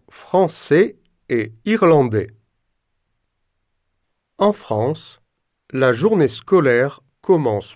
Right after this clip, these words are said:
plus tôt qu'en Irlande. En général, les élèves ont leur premier cours à huit heures quinze. Donc, c'est normal que les élèves français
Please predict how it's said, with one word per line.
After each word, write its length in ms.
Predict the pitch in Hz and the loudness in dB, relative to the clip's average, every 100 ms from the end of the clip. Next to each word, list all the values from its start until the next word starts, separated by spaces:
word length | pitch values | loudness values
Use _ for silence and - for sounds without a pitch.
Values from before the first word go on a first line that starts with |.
| _ | _
plus 220 | 180 190 | -10 -10
tôt 240 | - 156 185 | -4 -2 -2
qu'en 280 | - 127 | -2 -2
Irlande. 680 | 117 104 104 87 85 80 78 _ _ _ _ _ _ _ _ _ _ | -2 -4 -4 -6 -10 -16 -20 _ _ _ _ _ _ _ _ _ _
En 220 | - 131 120 | -4 -2 0
général, 760 | 160 214 120 98 107 113 143 - _ _ _ _ | 2 2 0 -2 -2 -2 -6 -12 _ _ _ _
les 400 | - 113 113 104 | -12 -6 -6 -2
élèves 480 | 127 143 170 175 190 - _ - | 0 2 0 0 -8 -14 _ -6
ont 220 | 151 131 | -2 -2
leur 300 | 104 95 - | -4 -10 -14
premier 440 | - - 196 143 101 | -20 -4 -2 -2 -6
cours 640 | - - 147 165 165 _ _ _ _ _ _ | -10 -8 -6 -6 -10 _ _ _ _ _ _
à 180 | 120 110 | -8 -6
huit 340 | 110 190 - | -4 -6 -4
heures 180 | 170 - | -4 -4
quinze. 580 | - 113 90 82 78 - _ _ _ _ _ _ _ _ _ _ _ | -8 -8 -8 -12 -20 -20 _ _ _ _ _ _ _ _ _ _ _
Donc, 580 | - 98 98 101 160 - _ _ _ _ _ _ | -20 -12 -8 -6 -8 -12 _ _ _ _ _ _
c'est 240 | - 247 | -8 -2
normal 640 | 190 95 98 95 104 120 - _ _ - | 0 0 -4 -4 -6 -8 -12 _ _ 0
que 100 | 185 | 2
les 360 | 139 110 117 | 2 -2 -2
élèves 300 | 165 117 117 | 0 -2 -6
français 800 | - - 147 139 - - 113 | -18 -10 -6 -6 -8 -8 -8